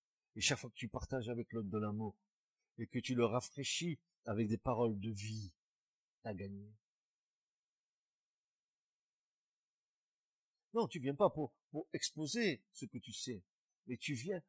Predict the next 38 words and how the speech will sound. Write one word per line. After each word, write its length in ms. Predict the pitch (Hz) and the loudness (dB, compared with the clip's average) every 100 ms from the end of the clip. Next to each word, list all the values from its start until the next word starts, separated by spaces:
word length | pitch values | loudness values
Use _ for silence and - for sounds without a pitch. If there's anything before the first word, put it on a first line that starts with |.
| _ | _
avec 280 | - 135 - | -2 -2 -2
ce 100 | 151 | -4
désir 460 | 123 190 165 190 - | -4 -6 -4 -2 -4
intense 360 | 147 131 185 156 | -6 -8 -10 -8
dans 140 | 143 | -10
ton 180 | - 262 | -8 -10
cœur 300 | - 262 214 _ _ _ _ 135 | -8 -8 -10 _ _ _ _ -16
de 80 | 151 | -14
rafraîchir 560 | 156 - 156 - 165 | -14 -16 -10 -10 -10
l'autre. 220 | 139 _ _ _ _ _ _ _ _ _ _ _ _ _ _ _ _ _ - | -14 _ _ _ _ _ _ _ _ _ _ _ _ _ _ _ _ _ 0
De 140 | 120 | 4
lui 160 | 156 156 | 4 6
donner 420 | 165 170 175 143 _ _ _ _ _ _ _ - | 6 8 6 4 _ _ _ _ _ _ _ -2
une 120 | 135 | 2
espérance 460 | 139 - 170 185 - | 4 2 0 -2 -2
plus 140 | 226 | -2
grande, 380 | 196 220 208 196 - _ _ _ _ _ - | -2 -2 -4 -8 -16 _ _ _ _ _ -2
une 160 | 143 | 0
vision 320 | 143 135 170 | 2 2 0
plus 180 | - 240 | 0 -4
grande 380 | 202 240 240 220 | 2 4 4 4
du 100 | 180 | 0
royaume, 400 | 180 175 170 147 - _ _ _ _ | 2 2 0 -4 -12 _ _ _ _
une 120 | 98 | -6
vision 280 | 92 90 113 | -2 2 2
plus 160 | - 107 | 2 -6
grande 360 | - 185 135 | 0 2 2
de 100 | 101 | 2
notre 280 | 107 117 - | -2 -2 -4
Dieu, 240 | 131 156 123 _ _ _ - | -8 -10 -14 _ _ _ -10
qui 60 | |
est 120 | 120 | -6
au-dessus 340 | 107 104 104 - | -4 -4 -4 -4
de 120 | 127 | -6
toute 160 | - 180 | -8 -6
chose, 340 | 247 - 127 _ _ _ _ _ _ _ - | -4 -4 -6 _ _ _ _ _ _ _ -14
n'est-ce 160 | 120 | -12
pas ? 180 | - - | -8 -10